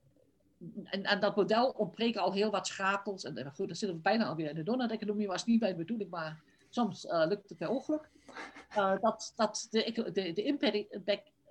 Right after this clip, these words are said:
embedding van de economie in de maatschappij, eh, daar, daar zitten natuurlijk ook nog heel wat, eh, lussen en regel, eh, cycli aan. Maar in ieder geval op het moment dat je dus, eh,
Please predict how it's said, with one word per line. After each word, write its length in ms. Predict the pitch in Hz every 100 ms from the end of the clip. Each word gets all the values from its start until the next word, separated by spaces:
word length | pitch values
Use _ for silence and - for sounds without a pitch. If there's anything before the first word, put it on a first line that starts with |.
| - -
embedding 840 | - 240 208 143 220 226 190 147 -
van 180 | 165
de 80 | 165
economie 640 | - 170 165 160 156 156 147
in 140 | 220 226
de 80 |
maatschappij, 720 | 185 151 160 - - 151 226 392 _ _ _ _ _ _ _ _ _ _ _ _ _ _ - _ -
eh, 340 | 208 208 190 - 185
daar, 320 | 190 190 190
daar 260 | 180 185
zitten 240 | 185 202 196
natuurlijk 360 | 185 202 196
ook 120 | - -
nog 120 | 165
heel 140 | 170
wat, 200 | 147 156
eh, 180 | - 156
lussen 320 | 160 170 -
en 140 | 120 143
regel, 500 | 180 165 - 156 151
eh, 160 | 151
cycli 380 | 151 165 - 156
aan. 380 | - 143 196 247 - - _ _
Maar 180 | 208 190
in 100 | 196
ieder 220 | 269 269
geval 220 | 226 214
op 160 | 208 208
het 100 | 208
moment 220 | 190 185
dat 220 | 185 185
je 120 | - 170
dus, 360 | 160 - - _ _ _ _
eh, 540 | - 180 170 165 160